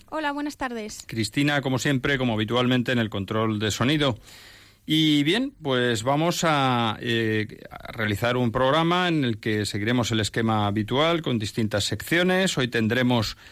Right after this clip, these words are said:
Speaker 2: una parte de tiempo de noticias, mm, hacia la mitad del programa, y luego ya al final, pues, dedicaremos los diez minutos, eh, finales, o quince minutos antes de finalizar el programa, abriremos los micrófonos de la radio para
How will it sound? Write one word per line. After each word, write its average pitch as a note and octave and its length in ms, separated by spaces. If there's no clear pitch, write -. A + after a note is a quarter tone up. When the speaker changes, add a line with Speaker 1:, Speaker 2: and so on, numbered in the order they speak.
Speaker 2:
una C3+ 380
parte A#2 520
de G#2+ 300
tiempo A2+ 300
de G#2 100
noticias, C3 720
mm, G2 320
hacia - 180
la F#2+ 80
mitad G2 200
del F#2 120
programa, C3+ 440
y - 20
luego D#3+ 300
ya D#3+ 220
al C#3 260
final, C#3 320
pues, A#2 160
dedicaremos G#2+ 560
los F#2 180
diez A2 140
minutos, G2+ 560
eh, G2 800
finales, A2 640
o G#2+ 420
quince G#2 220
minutos G#2 300
antes G#2+ 240
de G2 80
finalizar G2 400
el G2 100
programa, G#2 480
abriremos G2 520
los G2+ 180
micrófonos G2+ 540
de G2+ 80
la G#2 120
radio A2+ 320
para G#2+ 220